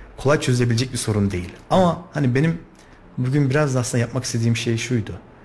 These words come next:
Yani bizim bir şekilde göz önünde bulundurmamız gereken bakın bir alan var.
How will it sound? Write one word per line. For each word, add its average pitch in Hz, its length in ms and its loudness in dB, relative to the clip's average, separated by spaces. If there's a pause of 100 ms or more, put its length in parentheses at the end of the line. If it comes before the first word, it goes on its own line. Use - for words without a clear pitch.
(200)
Yani 110 160 2
bizim 147 260 2
bir 175 60 0
şekilde 151 260 0
göz 135 180 2
önünde 143 240 2
bulundurmamız 131 640 0
gereken 139 380 0
bakın 131 220 -2
bir 113 140 -2
alan 107 260 0
var. - 220 -14